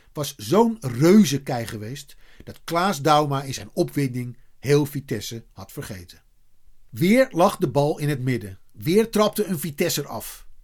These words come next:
Toen klonk opeens een lange, schrille fluit.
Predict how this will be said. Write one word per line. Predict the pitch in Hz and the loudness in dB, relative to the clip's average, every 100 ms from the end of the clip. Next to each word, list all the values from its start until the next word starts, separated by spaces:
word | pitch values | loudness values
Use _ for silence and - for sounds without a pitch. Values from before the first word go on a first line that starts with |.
| _ _ _ _ _ - | _ _ _ _ _ -2
Toen | 240 240 | -2 2
klonk | 214 226 214 | 2 2 2
opeens | 185 180 - | 0 0 -2
een | 139 120 | -6 -6
lange, | 113 156 190 185 - - | 0 0 2 -4 -10 -14
schrille | - - 131 165 160 151 | -10 -6 0 2 2 -2
fluit. | - 120 95 - - | -4 -4 -6 -12 -18